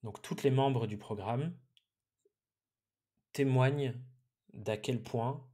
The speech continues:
il se passe quelque chose de magique dans le groupe, parce que tout le monde se sent en sécurité d'être comme il et elle sont.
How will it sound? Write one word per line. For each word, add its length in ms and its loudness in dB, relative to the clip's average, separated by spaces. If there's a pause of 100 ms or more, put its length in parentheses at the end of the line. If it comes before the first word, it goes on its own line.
(180)
il 100 -6
se 140 -4
passe 260 0
quelque 240 -6
chose 220 -4
de 100 -8
magique 640 -4
dans 80 -6
le 80 -6
groupe, 320 -10 (960)
parce 200 -2
que 120 -2
tout 200 -4
le 60 4
monde 140 2
se 100 -2
sent 140 -2
en 140 -4
sécurité 800 -6 (120)
d'être 560 -6
comme 280 -4 (140)
il 220 -6
et 80 -2
elle 240 -4
sont. 260 -10